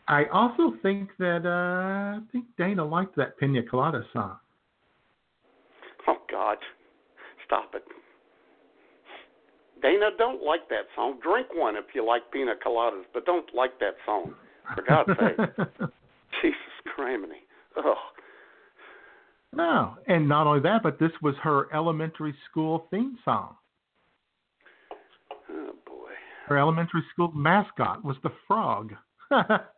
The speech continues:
Speaker 1: And they would play that song before assemblies, and no parents complained. They'd throw a fit today. Did he mention wine? Oh, my God, you're teaching our kids to be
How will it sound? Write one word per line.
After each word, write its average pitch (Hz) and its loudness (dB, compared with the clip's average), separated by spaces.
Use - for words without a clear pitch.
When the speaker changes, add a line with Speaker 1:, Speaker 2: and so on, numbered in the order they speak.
Speaker 1:
And 131 0
they 131 2
would 131 -2
play 143 0
that 156 -2
song 170 2
before 123 -2
assemblies, 151 0
and 117 -2
no 123 0
parents 151 -4
complained. 147 2
They'd 160 0
throw 127 2
a 107 0
fit - 0
today. 139 -2
Did 311 4
he 349 4
mention 359 2
wine? 339 2
Oh, 381 2
my 359 2
God, 359 0
you're 339 0
teaching 330 -4
our 330 0
kids 349 -2
to 330 -2
be 320 -2